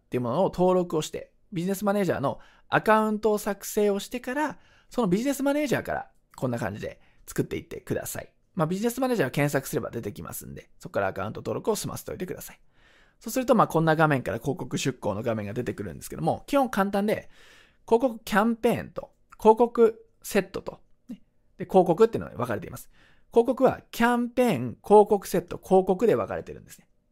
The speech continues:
この三つの概念が大切です。で、キャンペーンっていうのは商品ですね。商品。商品とかキャンペーン。例えば、今回、今月は〇〇、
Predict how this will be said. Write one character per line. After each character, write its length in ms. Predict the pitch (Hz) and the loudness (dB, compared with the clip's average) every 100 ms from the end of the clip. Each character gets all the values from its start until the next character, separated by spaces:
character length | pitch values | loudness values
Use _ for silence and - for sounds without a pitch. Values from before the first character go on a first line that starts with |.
| _ _ _ _ _ | _ _ _ _ _
こ 100 | 285 | 2
の 80 | |
三 240 | 220 185 - | 2 0 -2
つ 320 | 220 - - - | -4 -4 -6 -4
の 120 | 139 | 0
概 180 | 135 110 | 2 0
念 140 | 87 | -4
が 100 | 104 | -8
大 180 | - 90 | -6 -8
切 160 | - - | -8 -16
で 60 | |
す。 100 | - _ | -20 _
で、 100 | - | -16
キ 100 | - | -4
ャ 80 | 269 | -4
ン 60 | 311 | -2
ペ 100 | 330 | -6
ー 40 | |
ン 20 | |
っ 20 | 311 | -4
て 100 | - | -6
い 20 | |
う 40 | |
の 60 | - | -4
は 200 | 110 - - | -4 -6 -16
商 280 | - 294 196 | 0 0 2
品 120 | - | -6
で 80 | - | -10
す 100 | - | -14
ね。 120 | - _ | -16 _
商 220 | - 127 | -2 -2
品。 140 | - - _ _ _ _ _ | -2 -18 _ _ _ _ _
商 220 | - 247 | 2 4
品 180 | 185 104 | 4 -6
と 120 | 113 | -10
か 120 | - | -10
キ 100 | - | -6
ャ 60 | 110 | -6
ン 40 | |
ペ 80 | - | -6
ー 40 | - | -12
ン。 220 | - - | -2 4
例 60 | |
え 40 | 131 | 4
ば、 120 | - - _ _ | 2 -14 _ _
今 220 | - 165 135 | -2 -2 0
回、 160 | 107 | 0
今 140 | 160 156 | 2 2
月 220 | 147 147 | 2 4
は 100 | 127 | 4
〇 260 | 127 151 165 | 6 6 8
〇、 420 | 165 160 - | 8 6 4